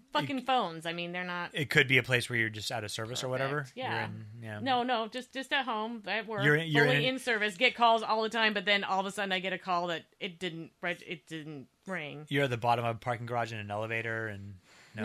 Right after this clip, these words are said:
Speaker 1: Nope,
Speaker 2: that's not it. That's
Speaker 1: nope,
Speaker 2: not it. Just in
Speaker 1: that's not
Speaker 2: places
Speaker 1: it.
Speaker 2: that no, you normally get calls. All right.
Speaker 1: It happened just today. I got one, like, right, you know, my phone was, like, right next to me on my desk, and all of a sudden it's like, "Oh, I have a new voicemail. What the fuck?"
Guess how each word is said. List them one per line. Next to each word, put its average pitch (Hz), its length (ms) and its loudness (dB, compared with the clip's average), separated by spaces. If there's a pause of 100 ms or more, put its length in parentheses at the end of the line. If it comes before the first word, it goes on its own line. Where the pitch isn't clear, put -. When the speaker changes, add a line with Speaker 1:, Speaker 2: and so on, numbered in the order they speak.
(160)
Speaker 1:
Nope, 294 80 -4
Speaker 2:
that's - 160 -6
not 220 120 -2
it. 220 40 0
That's 269 260 0
Speaker 1:
nope, 285 60 -4
Speaker 2:
not 104 140 -2
it. 110 220 -6
Just 120 140 -6
in - 60 -2
Speaker 1:
that's 113 100 -4
not 277 60 2
Speaker 2:
places 127 200 4
Speaker 1:
it. - 40 -2
Speaker 2:
that 117 140 4
no, 117 80 0
you 117 160 -2
normally 113 300 -2
get 107 100 -10
calls. 127 180 -10
All 135 60 -12
right. 135 180 -12 (600)
Speaker 1:
It 196 120 -6
happened 233 440 2
just 226 160 -4
today. 247 380 0
I 208 60 2
got 208 180 0
one, 208 480 -4
like, 180 200 -4
right, 170 280 -4
you 180 100 -8
know, 180 120 -4
my 180 140 -4
phone 196 200 -8
was, 185 140 -12
like, 175 160 -8
right 170 180 -6
next 202 200 -10
to 202 60 -12
me 202 380 -8
on 185 180 -10
my 196 120 -8
desk, 196 440 -8
and 156 220 -8
all 160 60 -4
of 165 80 -8
a - 20 -12
sudden 170 160 -10
it's 165 80 -12
like, 170 160 -6
"Oh, 214 140 -4
I 160 80 2
have 160 160 2
a 165 40 -4
new 160 140 -4
voicemail. 180 560 -4
What 160 220 -8
the 185 80 -12
fuck?" 175 280 -6